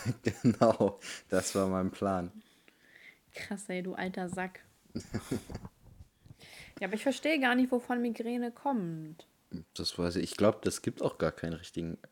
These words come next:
Speaker 1: also man weiß es, glaub ich, auch
Speaker 2: Ja,
Speaker 1: noch
Speaker 2: aber das ist
Speaker 1: gar
Speaker 2: doch eine
Speaker 1: nicht.
Speaker 2: Frechheit. Das,
Speaker 1: Ja.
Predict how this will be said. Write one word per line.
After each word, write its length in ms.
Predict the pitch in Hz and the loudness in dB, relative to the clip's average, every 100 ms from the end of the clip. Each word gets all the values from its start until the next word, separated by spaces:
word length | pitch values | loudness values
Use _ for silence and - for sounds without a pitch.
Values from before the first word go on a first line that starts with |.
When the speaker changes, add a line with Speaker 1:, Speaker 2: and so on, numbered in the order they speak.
| _ | _
Speaker 1:
also 160 | - 87 | -6 -2
man 160 | 87 | 2
weiß 240 | 82 101 - | 6 4 4
es, 160 | - | -4
glaub 260 | - 82 82 | -4 -2 -2
ich, 120 | 80 | -4
auch 80 | - | -4
Speaker 2:
Ja, 60 | - | -6
Speaker 1:
noch 20 | |
Speaker 2:
aber 80 | 208 | -6
das 100 | 208 | -4
ist 40 | |
Speaker 1:
gar 20 | 220 | -2
Speaker 2:
doch 60 | |
eine 100 | 214 | -2
Speaker 1:
nicht. 60 | 220 | -4
Speaker 2:
Frechheit. 840 | - - 381 - 190 165 170 175 - _ _ | -8 -8 -8 -10 -8 -6 -6 -10 -18 _ _
Das, 160 | 214 - | -12 -6
Speaker 1:
Ja. 260 | - - | -6 -6